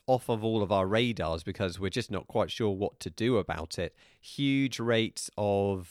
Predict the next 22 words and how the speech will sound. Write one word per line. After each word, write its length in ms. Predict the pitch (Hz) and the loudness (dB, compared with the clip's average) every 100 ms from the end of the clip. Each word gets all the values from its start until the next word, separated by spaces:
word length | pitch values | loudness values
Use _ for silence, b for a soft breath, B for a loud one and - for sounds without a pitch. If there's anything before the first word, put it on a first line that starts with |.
| - | -12
fatty 540 | - 120 - 110 101 101 | -4 -4 -2 -2 -2 -2
liver 340 | 101 113 107 | 0 2 2
disease, 720 | 98 95 85 90 90 101 - - | -2 -2 -2 -4 -4 -6 -8 -10
largely 640 | 95 104 113 123 123 107 104 | -6 0 2 2 2 -2 -4
driven 580 | - 92 98 90 90 82 | -2 -2 -2 -4 -4 -2
by, 640 | 101 92 92 90 92 90 - - | 0 2 2 2 0 -4 -6 -8
um, 180 | 85 85 - | -8 -6 -2
overweight 540 | 98 85 92 95 - | -2 -2 -2 -2 -4
and 160 | 87 82 | -8 -6
obesity. 720 | 87 82 110 - 90 104 92 90 _ - | -8 -6 -6 -6 -6 -2 -2 -6 _ -2
And 320 | 113 110 104 | 2 2 0
a 60 | 110 | -6
certain 340 | - 139 113 | 2 4 4
amount 400 | 107 110 110 107 | 4 2 2 0
of 140 | 98 85 | -6 -4
those 400 | 87 87 85 - | -2 -2 -4 -2
with 340 | 95 92 87 | 0 0 -2
non-alcoholic 720 | 104 101 98 87 - 95 90 | -4 0 0 -2 -4 -4 -4
fatty 280 | - 90 101 | -4 -6 -4
liver 220 | 90 90 | -6 -6
disease 500 | 87 - 95 90 87 | -8 -6 -6 -6 -6
will 460 | 98 101 95 95 | -2 0 2 0